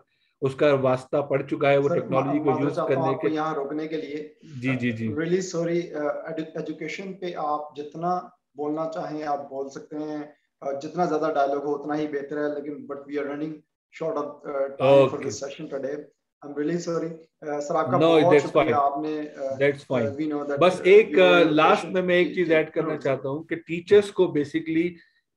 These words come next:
Speaker 1: खुद motivate करना है अपने आप को और उनको अपने student को motivate करना है।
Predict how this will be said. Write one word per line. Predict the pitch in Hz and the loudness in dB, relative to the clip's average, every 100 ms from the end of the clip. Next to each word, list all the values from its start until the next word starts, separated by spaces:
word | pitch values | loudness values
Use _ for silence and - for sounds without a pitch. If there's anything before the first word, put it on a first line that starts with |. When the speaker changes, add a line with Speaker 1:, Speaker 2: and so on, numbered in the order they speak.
| _ - | _ 2
Speaker 1:
खुद | 196 | 4
motivate | 202 185 180 185 175 180 180 | 6 4 2 4 4 4 2
करना | 175 165 165 | -2 0 0
है | 160 | 0
अपने | 151 147 | -2 -2
आप | 139 147 151 | 0 0 -2
को | 175 185 - _ | -4 -4 -6 _
और | 143 151 185 | 2 6 6
उनको | 202 160 147 139 160 | 4 0 -8 -4 -2
अपने | 139 - 143 | -2 -4 -6
student | 135 139 143 139 | -6 -2 -2 -2
को | 139 | -2
motivate | 123 113 113 113 - | -2 -4 -6 -8 -10
करना | 110 101 104 | -14 -14 -16
है। | 101 | -18